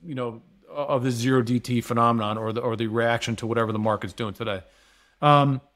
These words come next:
and so this kind of epitomizes what the vix is missing, right? 'Cause if you, you know, the, the term structure here across the x-axis is we see every single expiration date.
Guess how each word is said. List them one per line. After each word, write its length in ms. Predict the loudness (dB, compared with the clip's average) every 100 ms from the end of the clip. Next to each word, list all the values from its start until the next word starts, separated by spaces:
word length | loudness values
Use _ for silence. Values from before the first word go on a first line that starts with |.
| _ -20 -12
and 80 | -2
so 120 | 2
this 120 | 2
kind 180 | 4 2
of 60 | 2
epitomizes 680 | 2 2 4 6 6 4 -2
what 160 | -4
the 60 | -6
vix 280 | -4 -4 -4
is 120 | -10
missing, 380 | -8 -6 -8 -8
right? 200 | -6 -6
'Cause 120 | -6
if 120 | -6
you, 240 | -2 -2 -4 _ _ _ _
you 80 | -4
know, 320 | 0 0 -2
the, 120 | -6 -8
the 180 | -8
term 260 | -2 2 2
structure 380 | 4 2 4 -2
here 260 | -2 -2
across 340 | -2 -2 -4 -4
the 80 | -6
x-axis 600 | -6 -4 -4 -6 -8 -10
is 140 | -10
we 80 | -10
see 300 | -8 -6 -4
every 220 | -4 -2
single 340 | -2 -2 0 0
expiration 580 | -2 -2 0 0 -2 -6
date. 300 | -6 -8